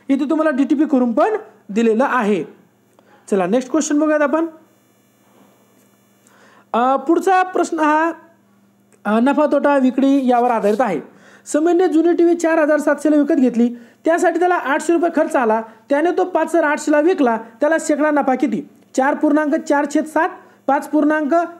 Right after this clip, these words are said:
पाच छेद अकरा, दहा टक्के, बारा टक्के. लक्षात येते? मग आपण तुझी मांडणी करून घेतली. बघा, सिमेंटची खरेदी चार हजार सातशे, दुरुस्ती आठशे, विक्री पाच हजार आठशे, शेकडा नफा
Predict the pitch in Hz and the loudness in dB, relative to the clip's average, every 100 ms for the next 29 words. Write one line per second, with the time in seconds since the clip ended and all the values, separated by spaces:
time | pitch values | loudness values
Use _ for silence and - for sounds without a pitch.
0 | - 269 269 294 269 262 320 359 - - | -4 -4 -2 -2 0 0 -2 -2 -10 -8
1 | 220 262 285 285 - 359 370 - 226 277 | -4 -2 -2 -2 -2 -2 -2 -8 -2 0
2 | 269 214 185 147 - 208 220 302 339 285 | 2 0 -4 -8 -4 -4 0 0 0 -2
3 | - - _ _ 226 254 262 277 277 269 | -4 -18 _ _ -2 0 0 0 0 2
4 | 262 262 247 247 214 202 143 - - 254 | 2 0 0 0 -2 -4 -10 -12 -6 -2
5 | 254 - - - 262 277 294 247 247 269 | -2 -2 -6 -2 0 2 0 2 2 2
6 | 277 - - 254 254 240 240 240 226 151 | 0 -6 -4 0 2 0 0 -2 -4 -6
7 | - 254 254 277 269 202 240 240 233 151 | 0 0 0 0 -2 -2 -4 -2 -2 -4
8 | - - _ _ - 247 277 277 277 285 | -8 -20 _ _ -2 0 2 2 0 0
9 | 254 254 240 247 233 247 - 190 - - | -2 0 0 0 0 -2 -2 -4 -6 -16
10 | _ - 262 262 277 262 240 131 | _ -4 -2 0 0 0 0 -2